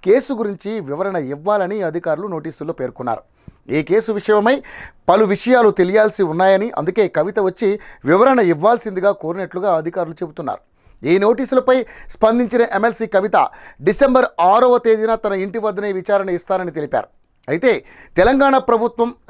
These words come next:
రాష్ట్రంలో సీబీఐకి సాధారణ సమ్మతిని నిరాకరించిన నేపథ్యంలో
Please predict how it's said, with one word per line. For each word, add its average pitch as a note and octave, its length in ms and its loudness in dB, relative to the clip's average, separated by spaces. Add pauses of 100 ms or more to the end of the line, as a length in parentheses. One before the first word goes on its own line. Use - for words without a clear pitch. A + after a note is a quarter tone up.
రాష్ట్రంలో A3 480 0 (140)
సీబీఐకి G#3 580 -2
సాధారణ G3 520 0
సమ్మతిని F#3 360 -8 (420)
నిరాకరించిన B3 640 2
నేపథ్యంలో G#3 460 0